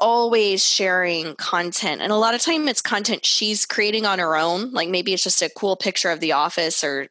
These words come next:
something fun that happened that day. She gets so much engagement.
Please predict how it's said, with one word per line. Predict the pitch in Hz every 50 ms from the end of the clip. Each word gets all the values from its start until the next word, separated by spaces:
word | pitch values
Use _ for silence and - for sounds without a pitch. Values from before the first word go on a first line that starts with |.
| _ -
something | - - - 190 175 180 185 165 165 160
fun | - - - 160 156 151 151 156
that | 156 90 -
happened | - - 135 135 - - - 170
that | 175 160 160 - -
day. | - 180 175 180 185 190 - - - - - - - -
She | - - - 254 233
gets | - 226 - - -
so | - - - - 247 240 247 254 247 220 208
much | 202 202 180 - - -
engagement. | 185 180 165 175 175 180 - - 170 131 131